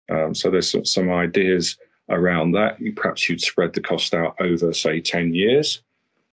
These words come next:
Um, the, the, the next one is just simply rolling the price cap or cutting the price cap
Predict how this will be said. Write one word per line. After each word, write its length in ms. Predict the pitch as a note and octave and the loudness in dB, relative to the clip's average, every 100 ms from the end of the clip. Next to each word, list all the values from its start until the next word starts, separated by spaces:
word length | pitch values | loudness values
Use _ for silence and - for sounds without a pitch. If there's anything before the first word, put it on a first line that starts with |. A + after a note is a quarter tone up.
| _ _ _ _ - | _ _ _ _ -4
Um, 440 | F2 E2 F2 - _ _ _ _ _ _ _ _ _ _ _ _ - | 0 0 0 -4 _ _ _ _ _ _ _ _ _ _ _ _ -10
the, 560 | F#2+ G2 F#2+ F2+ F#2 - | 0 2 4 4 0 0
the, 280 | G2 G2 - | 2 2 2
the 180 | G2 G2 | 2 2
next 300 | A#2+ - G2 | 2 0 0
one 160 | F#2 | 2
is 200 | F2+ E2+ | 0 -2
just 380 | - F#2 - - | -2 -2 -2 -2
simply 640 | - G2 - F2 E2 D2 - - - _ | 0 0 0 0 0 -2 -12 -20 -20 _
rolling 420 | G#2+ G#2+ G#2+ G2 F2+ | 0 2 4 4 0
the 60 | |
price 340 | - G2 F#2+ - | 0 0 0 -2
cap 200 | F#2+ - | -4 0
or 160 | F#2 F2+ | 0 2
cutting 380 | G2+ F#2+ F#2+ | -2 0 0
the 60 | F2 | 0
price 340 | - F#2 E2+ | 0 0 0
cap 300 | - F#2 E2+ | -2 -2 -2